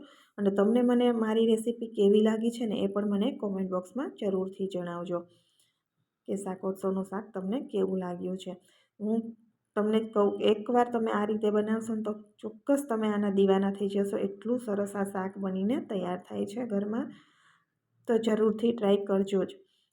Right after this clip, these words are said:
તો તૈયાર છે આપણું શાકોત્સવનું શાક. તો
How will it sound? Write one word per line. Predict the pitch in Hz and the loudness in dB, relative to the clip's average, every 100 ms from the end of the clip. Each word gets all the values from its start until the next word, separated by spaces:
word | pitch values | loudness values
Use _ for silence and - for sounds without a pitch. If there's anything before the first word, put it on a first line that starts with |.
| _ | _
તો | 208 202 | -4 2
તૈયાર | 196 202 202 202 | 4 6 4 2
છે | 202 | -2
આપણું | 196 202 269 403 | -4 -2 -4 -4
શાકોત્સવનું | 208 196 185 180 190 190 254 339 - | -6 -4 -4 -6 -6 -4 -4 -6 -4
શાક. | 180 165 - _ _ _ _ _ _ _ _ _ _ _ _ _ _ _ _ _ _ _ _ _ _ _ _ _ _ _ _ _ _ _ _ _ _ _ _ _ _ _ _ _ _ _ _ _ _ _ _ _ | -4 -6 -12 _ _ _ _ _ _ _ _ _ _ _ _ _ _ _ _ _ _ _ _ _ _ _ _ _ _ _ _ _ _ _ _ _ _ _ _ _ _ _ _ _ _ _ _ _ _ _ _ _
તો | - | -6